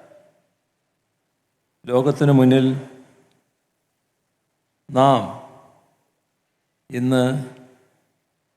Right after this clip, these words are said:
ആത്മാഭിമാനത്തോടെ തല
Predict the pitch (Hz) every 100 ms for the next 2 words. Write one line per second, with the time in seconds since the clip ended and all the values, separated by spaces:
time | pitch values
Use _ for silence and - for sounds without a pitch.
0 | _ _ 131 127 151 143 139 147 139 139
1 | 135 135 123 123 117 - - _ _ _
2 | _ _ _ _ _ _ _ _ _ _
3 | 120 123